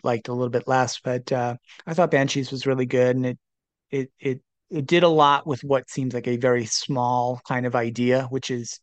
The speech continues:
two persons, one person does want, not wanna be a fr-, uh, the friend anymore of the other person, and that's the whole movie.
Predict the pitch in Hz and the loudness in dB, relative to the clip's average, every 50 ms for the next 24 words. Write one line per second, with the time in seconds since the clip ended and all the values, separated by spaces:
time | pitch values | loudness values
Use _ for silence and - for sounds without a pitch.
0 | _ - - 151 139 135 127 123 131 - _ _ _ _ _ _ 135 131 127 - | _ -6 -2 0 0 0 0 -2 -4 -8 _ _ _ _ _ _ -2 -2 -2 0
1 | - 127 120 123 123 120 - - - 139 131 131 131 131 127 131 131 113 - - | -2 -4 -4 -4 -4 -6 -8 -8 -10 -6 -2 0 0 0 0 0 -2 -2 -2 -2
2 | 127 131 131 120 131 123 123 127 - - 185 147 127 127 131 127 123 131 127 127 | -2 -2 -2 0 0 0 0 0 -2 -4 -2 0 0 0 0 0 0 0 0 -2
3 | - - 127 - - - - - 139 123 117 120 139 131 - 147 135 131 131 135 | -2 -4 -6 -6 -8 -10 -6 -2 -2 -2 0 0 -2 2 4 4 4 6 6 4
4 | 127 127 127 127 123 123 123 127 127 131 131 131 123 139 131 127 - - 123 113 | 4 4 4 4 2 2 4 2 2 2 0 0 0 0 0 -2 -2 -6 -10 -10
5 | 117 120 127 123 123 - - 127 110 120 120 123 135 139 123 123 117 120 | -8 -6 -6 -6 -6 -6 -6 -6 -4 -4 -2 0 2 2 2 0 -2 -4